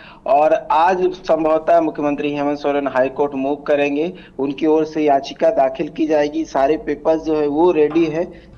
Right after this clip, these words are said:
अ, लेकिन कल नहीं कर पाए थे। इसकी सूचना जो है ईडी कार्यालय में, जो सूत्रों के हवाले से हमें खबर मिल रही है, उसके अनुसार वो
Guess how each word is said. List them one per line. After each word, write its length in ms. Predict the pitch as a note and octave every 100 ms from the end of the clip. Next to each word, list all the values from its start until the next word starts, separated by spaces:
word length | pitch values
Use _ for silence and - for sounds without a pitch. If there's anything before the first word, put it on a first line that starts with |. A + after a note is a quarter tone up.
| -
अ, 100 | C3
लेकिन 320 | C#3+ C#3+ E3+
कल 180 | D3+ E3+
नहीं 200 | D#3 E3+
कर 160 | E3+ E3+
पाए 240 | E3+ E3
थे। 40 | F#3
इसकी 240 | E3+ -
सूचना 440 | E3+ E3+ E3 F#3 G3
जो 100 | F#3
है 160 | F3+
ईडी 160 | E3+ F3+
कार्यालय 360 | F3 D#3 D#3+
में, 80 | E3
जो 80 | D#3
सूत्रों 360 | D3+ D3 E3+ E3
के 100 | D3+
हवाले 280 | C3+ C3+
से 140 | C#3 C#3
हमें 200 | C3 C3
खबर 180 | B2 A#2
मिल 220 | A#2 G#2+
रही 220 | A2 A2+
है, 120 | C3+ - - - -
उसके 240 | C3+ C#3 F#3
अनुसार 440 | F3+ F3+ F3+ F3+
वो 260 | E3 D3+